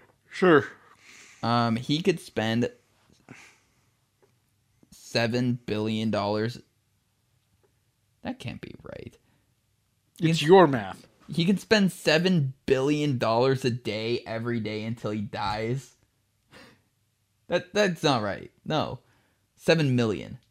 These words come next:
Speaker 1: Oh, seven million.
Speaker 2: Seven point eight million. He could spend seven point eight million dollars every fucking day until he drops dead at a hundred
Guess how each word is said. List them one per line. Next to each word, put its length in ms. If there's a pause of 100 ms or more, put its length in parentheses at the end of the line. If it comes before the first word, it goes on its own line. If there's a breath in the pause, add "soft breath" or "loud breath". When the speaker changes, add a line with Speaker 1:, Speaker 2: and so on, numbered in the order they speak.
(120)
Speaker 1:
Oh, 120
seven 220
million. 120
Speaker 2:
Seven 240
point 300
eight 180
million. 320
He 80
could 160
spend 260
seven 280
point 320
eight 180
million 420
dollars 460 (400 soft breath)
every 280
fucking 500
day 480 (200 soft breath)
until 280
he 120
drops 560 (100)
dead 200
at 80
a 60
hundred 520